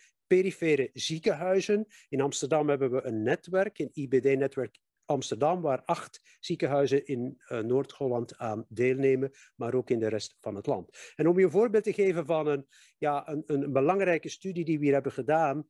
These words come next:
met omgevende ziekenhuizen, eh, dat is de lyric-studie, waar patiënten met beperkte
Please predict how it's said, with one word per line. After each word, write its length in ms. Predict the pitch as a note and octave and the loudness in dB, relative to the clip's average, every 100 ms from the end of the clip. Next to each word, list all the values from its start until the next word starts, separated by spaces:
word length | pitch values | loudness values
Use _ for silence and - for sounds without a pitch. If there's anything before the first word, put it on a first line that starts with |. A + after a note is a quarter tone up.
| - | -8
met 220 | C#3 C#3 | -6 -4
omgevende 500 | C3 - C#3 C3+ A#2+ | -4 2 2 2 0
ziekenhuizen, 760 | A2+ E3 D#3+ B2 B2 A#2+ C#3 C#3+ - - - | 0 0 0 0 0 0 -2 -4 -12 -20 -18
eh, 340 | - C#3 C3 B2+ | -6 0 2 2
dat 140 | C#3+ | 2
is 120 | D#3+ | 2
de 100 | C3 | 2
lyric-studie, 800 | C#3 D#3 A#3 A3 - - D3+ B2 | 2 2 0 -2 -6 -6 -2 0
waar 220 | C3 C3+ - | 2 0 -2
patiënten 480 | C#3 F#3 F#3 F3 | -4 -2 -2 0
met 200 | D3 C3 | 0 -2
beperkte 720 | B2 - - F#3+ - D#3+ D3 | -4 -4 -2 -2 -2 -2 -2